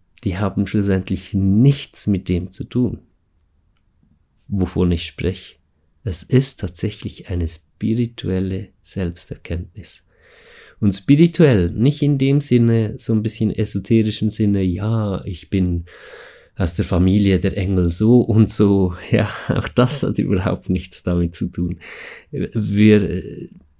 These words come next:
nehmen hier den Ausdruck spirituell, ähm,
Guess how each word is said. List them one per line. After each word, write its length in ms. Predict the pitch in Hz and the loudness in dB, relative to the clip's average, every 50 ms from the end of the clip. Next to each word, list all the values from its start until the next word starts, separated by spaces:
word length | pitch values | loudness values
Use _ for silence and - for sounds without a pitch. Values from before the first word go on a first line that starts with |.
| - - - - | -8 -8 -6 -4
nehmen 520 | 127 113 113 101 104 107 110 113 117 113 | -2 2 4 6 6 6 8 8 8 8
hier 200 | 117 117 113 104 | 8 8 6 6
den 160 | 101 98 92 | 6 2 0
Ausdruck 560 | - 98 98 104 104 - - - 107 92 92 | 2 2 2 2 2 2 0 -2 -2 -2 -2
spirituell, 1200 | - - - _ - - 101 107 107 117 117 117 - - - 107 104 101 101 104 104 107 101 95 82 - | -4 -8 -8 _ 0 4 4 6 6 4 2 2 -4 -2 2 2 4 4 6 4 4 4 2 2 0 0
ähm, 580 | 65 92 92 90 90 90 87 87 87 87 85 | -2 -2 0 2 2 2 2 2 2 0 -4